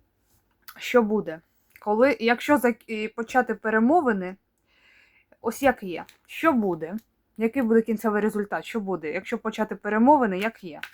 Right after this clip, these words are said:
Якщо почати перемовини, як є, що буде? Який результат? Ось починаємо перемовини зараз. О-, от як є, так і починаємо.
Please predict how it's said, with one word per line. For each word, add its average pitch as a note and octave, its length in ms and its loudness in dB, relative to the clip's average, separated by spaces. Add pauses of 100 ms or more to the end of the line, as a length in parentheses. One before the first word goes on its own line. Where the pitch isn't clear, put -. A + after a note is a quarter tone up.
(1200)
Якщо A3 300 -2
почати C#4 360 2
перемовини, G#3 640 0
як F3 220 -6
є, D#3+ 120 -6
що A3+ 220 -2
буде? F3 280 -4
Який G3 220 0
результат? F3+ 480 -6 (560)
Ось G#3+ 140 -8
починаємо C#4+ 420 4
перемовини C#4 560 2
зараз. F3 400 0
О-, - 200 -12
от C#4 180 -4
як C4+ 200 -2
є, D4 140 0
так A#3 180 -4
і - 20 -8
починаємо. F3 840 -6